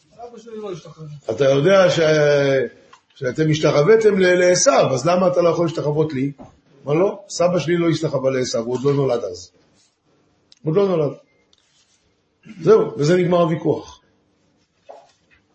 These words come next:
Speaker 2: והשאלה הגדולה היא, למה המן לא אמר לו, "אה, בנימין סבא שלך לא השתחווה? הוא גם סבא שלך?"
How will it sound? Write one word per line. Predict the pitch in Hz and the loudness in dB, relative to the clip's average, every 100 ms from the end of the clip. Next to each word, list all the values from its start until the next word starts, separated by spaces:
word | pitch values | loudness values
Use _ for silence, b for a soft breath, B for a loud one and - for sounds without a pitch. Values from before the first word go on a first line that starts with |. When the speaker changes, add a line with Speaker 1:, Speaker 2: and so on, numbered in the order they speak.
| _ _ _ _ _ - | _ _ _ _ _ -10
Speaker 2:
והשאלה | 107 110 - 117 120 160 | -2 -2 0 0 2 2
הגדולה | 160 180 220 | 2 2 2
היא, | 180 | 2
למה | 135 151 180 | 2 2 2
המן | 156 147 143 196 165 143 165 170 - _ _ _ _ _ _ _ | 2 2 2 0 0 -2 -6 -10 -20 _ _ _ _ _ _ _
לא | 127 156 | -2 0
אמר | 165 208 | 0 0
לו, | 185 131 127 139 - _ _ - - - | 0 0 -2 -4 -12 _ _ -20 -16 -4
"אה, | 165 | -2
בנימין | 127 123 139 165 165 160 156 | 0 0 0 0 0 0 0
סבא | 143 156 151 | 0 0 0
שלך | 151 | -2
לא | 147 165 | 0 0
השתחווה? | 180 214 220 214 | 0 0 0 -2
הוא | 156 | -2
גם | 139 170 | -2 -2
סבא | 190 240 | 0 0
שלך?" | 254 - | -2 -2